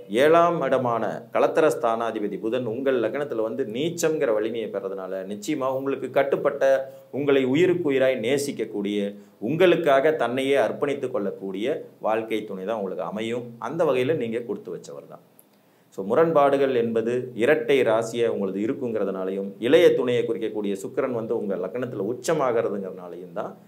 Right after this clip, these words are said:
ஏற்படுமே ஒழிய, வாழ்க்கை துணையால் ஏற்படாது என்பது நிதர்சனமான உண்மை. ஐந்து, ஒன்பது மற்றும் லக்னத்தில் நட்சத்திரநாதனாக புதன் இருப்பதனால,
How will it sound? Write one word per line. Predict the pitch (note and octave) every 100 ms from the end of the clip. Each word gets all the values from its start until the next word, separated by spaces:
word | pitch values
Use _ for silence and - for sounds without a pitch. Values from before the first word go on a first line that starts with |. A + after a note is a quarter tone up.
| _
ஏற்படுமே | G#2 A#2 A#2 G#2 G2+ F#2
ஒழிய, | F#2 F#2+ G2 - - -
வாழ்க்கை | A2+ F3+ F#3+ D#3+
துணையால் | A2+ G#2 G#2 A#2
ஏற்படாது | F2 F2 - F#2 F#2
என்பது | F#2 F2 F#2+ -
நிதர்சனமான | G2 G#2 G#2 F#2+ F2+ F#2
உண்மை. | F#2 F#2 D#2 D#2+ F2 D#2 _ _ _ _ _ _ _ _ _ _
ஐந்து, | - C#3+ F#3+ G3+ G3+ G3+ F3
ஒன்பது | C3 D3 D3 D3+ D3+ B2+
மற்றும் | A2+ - B2+ A2
லக்னத்தில் | G#2+ C3+ C3+ C#3 C3+
நட்சத்திரநாதனாக | A2 A#2+ B2 B2+ A#2+ A2 A2 A2 G#2+
புதன் | G#2 B2
இருப்பதனால, | G#2 G2 F#2 F2 E2+ E2+ F2